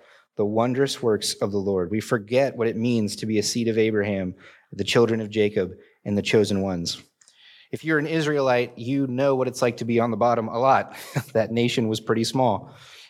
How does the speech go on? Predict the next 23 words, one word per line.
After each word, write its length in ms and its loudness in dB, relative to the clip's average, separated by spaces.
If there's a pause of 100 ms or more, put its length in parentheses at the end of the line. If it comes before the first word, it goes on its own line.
And 180 0
oftentimes 760 2
there 140 2
were 120 0
bigger 340 2
and 140 -2
badder 300 2
kingdoms 460 -2
all 160 4
around 480 0 (580)
who, 460 0
uh, 220 2
loved 460 0
nothing 400 -2
more 280 2
than 220 -2
to 180 -4
cause 520 0
pain 600 -2 (360)
and 220 0
turmoil 540 2
and 220 0
anguish 760 -2